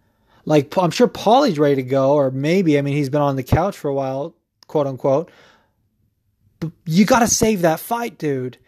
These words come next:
That's why I think they sh-, they shouldn't have booked Artem versus Jason. Like, just, just say, "Oh, you know what? Let's give, uh, let's give Jason Knight someone else so he doesn't lose that payday. And Artem, you're gonna fight Paulie in June."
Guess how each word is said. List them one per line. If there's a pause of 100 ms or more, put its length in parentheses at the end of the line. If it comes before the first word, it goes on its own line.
(140)
That's
why
I
think
they
sh-,
they
shouldn't
have
booked
Artem
versus
Jason. (500)
Like,
just, (220)
just
say,
"Oh,
you
know
what?
Let's
give,
uh,
let's
give
Jason
Knight
someone
else
so
he
doesn't
lose
that
payday. (180)
And
Artem,
you're
gonna
fight
Paulie
in
June."